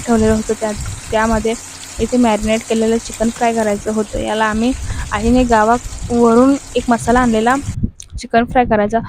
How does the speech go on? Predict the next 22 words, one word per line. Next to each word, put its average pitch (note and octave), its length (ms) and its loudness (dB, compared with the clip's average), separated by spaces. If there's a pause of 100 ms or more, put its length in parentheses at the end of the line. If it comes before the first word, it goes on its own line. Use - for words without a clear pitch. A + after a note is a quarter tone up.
(240)
so B3 180 2
तो, B3 80 4
तोच C4+ 380 2
वापरला A3+ 400 2
आहे A3 240 -2
आणि A3 260 0
तो, A3+ 440 2
तो B3 320 2
लावल्यानंतर A3 480 2
चिकन A#3 340 -2
फ्राय - 460 -8 (140)
खूप - 220 -8
छान A#3+ 160 2
लागतं. A#3 400 -4 (1200)
तर B3 100 2
मला A#3 200 4
इथे A#3 140 2 (120)
खूप A#3+ 180 2
भरपूर A3+ 360 2
झोप A#3+ 320 4
आली A#3 220 4
होती A3+ 320 2